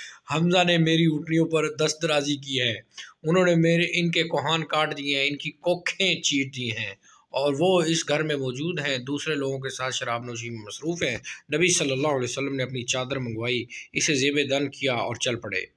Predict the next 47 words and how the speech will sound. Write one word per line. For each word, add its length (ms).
हत्ता 220
कि 100
नबी 180
सल्लल्लाहु 340
अलैहि 140
वसल्लम 220
इस 180
मकान 440
में 140
आए, 180
जहाँ 340
हमजा 460
रज़ी 220
अल्लाह 340
तआला 280
अन्हु 320
मौजूद 400
थे। 60
आपने 380
दाखिल 300
होने 220
की 140
इजाज़त 380
मांगी, 440
जो 240
इसी 220
वक्त 240
दे 200
दी 160
गई। 160
नबी 120
सल्लल्लाहु 80
अलैहि 80
वसल्लम 240
अंदर 320
तशरीफ़ 220
ले 120
गए 100
और 100
हमजा 340
को 280
इनकी 380
कारगुजारी 640
पर 180
मलामत 380
करने 200
लगे। 340